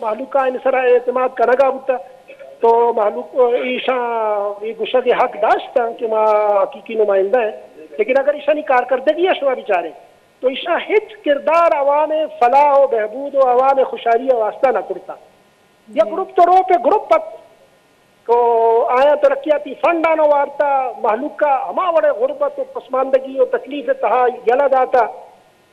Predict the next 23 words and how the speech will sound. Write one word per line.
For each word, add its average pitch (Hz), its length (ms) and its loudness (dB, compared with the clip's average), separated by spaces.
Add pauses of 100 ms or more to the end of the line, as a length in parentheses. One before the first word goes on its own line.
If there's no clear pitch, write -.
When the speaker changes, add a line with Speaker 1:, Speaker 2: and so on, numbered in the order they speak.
Speaker 1:
वती 294 300 2
कारोबार 269 500 0
ईशा 262 180 -4
नहीं 254 120 -2
वद्धता 247 380 0
का, 370 200 -8
या 302 60 -2
वती 269 220 -4
सरमाया 247 440 2
ईशा 247 160 0
नहीं 247 120 -4
वद्धता। 214 400 0 (460)
यानी 349 260 0
एमन 349 300 2
बिल्कुल, 381 380 4
अ, 311 140 6 (680)
यानी 247 280 -4
वजाहत 220 460 0
गुमा 302 300 0
ये 269 320 6
गुशगा 233 560 -2
है 277 180 4
कि 349 80 -4